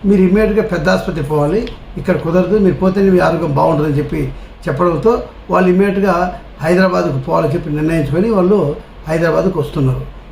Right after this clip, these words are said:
ఇటువంటి పరిస్థితుల్లో ఎస్ఐ గారికి ఏమి నీకు అంత అవసరము? అంటే బ-, దళితులని వాళ్ళ ప్రాణాలతో చెలగాటమాడుతున్నావా?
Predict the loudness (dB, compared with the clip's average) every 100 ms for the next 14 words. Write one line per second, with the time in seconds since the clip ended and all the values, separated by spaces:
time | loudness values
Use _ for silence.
0 | -8 -4 0 2 2 2 0 -2 -2 0
1 | 2 0 -4 -12 -16 -4 -2 0 2 2
2 | 2 2 0 2 4 4 4 2 2 0
3 | -2 -2 -4 -4 -8 -20 -20 -20 -18 -18
4 | -16 -10 -2 0 0 -2 -8 -12 -14 -2
5 | 2 2 4 2 4 2 2 2 0 0
6 | 2 2 2 2 2 0 0 0 0 -2
7 | -2 -4 -2 -4